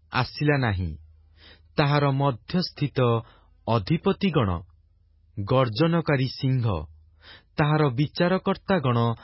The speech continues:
ସନ୍ଧ୍ୟାକାଳୀନ କେନ୍ଦୁଆ। ସେମାନେ ସକାଳ ବେଳାକୁ କିଛି ରଖନ୍ତି ନାହିଁ।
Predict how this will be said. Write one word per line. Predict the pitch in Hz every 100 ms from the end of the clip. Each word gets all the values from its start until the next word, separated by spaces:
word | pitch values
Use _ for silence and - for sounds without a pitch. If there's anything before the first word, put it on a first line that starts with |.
| - -
ସନ୍ଧ୍ୟାକାଳୀନ | - - 151 143 143 170 175 156 135 127 127 123 - - _ _ -
କେନ୍ଦୁଆ। | 143 139 147 139 95 - - _ _ -
ସେମାନେ | - 170 156 135 110 117 - - -
ସକାଳ | - - 147 - 190 196
ବେଳାକୁ | 151 131 123 - 123 156 - _ _ _ _ _
କିଛି | 175 - - 180
ରଖନ୍ତି | 147 120 - 165 151 160
ନାହିଁ। | 123 98 87